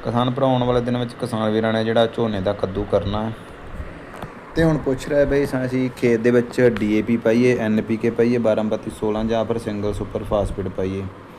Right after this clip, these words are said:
ਚਿੱਕੜ 'ਚ ਪਾਈਏ ਜਾਂ ਸੁੱਕੇ 'ਚ ਪਾਈਏ, ਕਿਹੜੀ ਖਾਦ ਦਾ ਸਾਨੂੰ ਜਿਹੜਾ ਜ਼ਿਆਦਾ ਫਾਇਦਾ ਦੇਖਣ ਨੂੰ ਮਿਲੇਗਾ? ਸੋ ਪੂਰੀ ਗੱਲਬਾਤ ਕਰਦੇ ਹਾਂ। ਜਿਹੜੇ ਭਰਾ ਚੈਨਲ 'ਤੇ ਆਪਣੀ ਵੀਡੀਓ ਪਹਿਲੀ ਵਾਰ ਦੇ ਰਹੇ, ਚੈਨਲ ਨੂੰ ਸਬਸਕ੍ਰਾਈਬ ਜ਼ਰੂਰ ਕਰ ਲਿਓ ਤੇ ਵੀਡੀਓ ਨੂੰ ਲਾਈਕ ਤੇ ਸ਼ੇਅਰ ਜ਼ਰੂਰ ਕਰਿਆ ਕਰੋ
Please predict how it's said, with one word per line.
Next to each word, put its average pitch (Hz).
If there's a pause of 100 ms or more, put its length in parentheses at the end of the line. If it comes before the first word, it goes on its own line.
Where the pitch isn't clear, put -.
(380)
ਚਿੱਕੜ 127
'ਚ 135
ਪਾਈਏ 127
ਜਾਂ 123
ਸੁੱਕੇ 123
'ਚ 123
ਪਾਈਏ, 123
ਕਿਹੜੀ 127
ਖਾਦ 120
ਦਾ 117
ਸਾਨੂੰ 113
ਜਿਹੜਾ 110
ਜ਼ਿਆਦਾ 101
ਫਾਇਦਾ 101
ਦੇਖਣ 101
ਨੂੰ 110
ਮਿਲੇਗਾ? 107 (720)
ਸੋ 131
ਪੂਰੀ 123
ਗੱਲਬਾਤ 117
ਕਰਦੇ 107
ਹਾਂ। 113
ਜਿਹੜੇ 110
ਭਰਾ 113
ਚੈਨਲ 107
'ਤੇ 104
ਆਪਣੀ 107
ਵੀਡੀਓ 107
ਪਹਿਲੀ 107
ਵਾਰ 113
ਦੇ 107
ਰਹੇ, 104
ਚੈਨਲ 104
ਨੂੰ 107
ਸਬਸਕ੍ਰਾਈਬ 101
ਜ਼ਰੂਰ 110
ਕਰ 110
ਲਿਓ 107 (720)
ਤੇ 123
ਵੀਡੀਓ 123
ਨੂੰ 139
ਲਾਈਕ 113
ਤੇ 113
ਸ਼ੇਅਰ 110
ਜ਼ਰੂਰ 104
ਕਰਿਆ 113
ਕਰੋ 107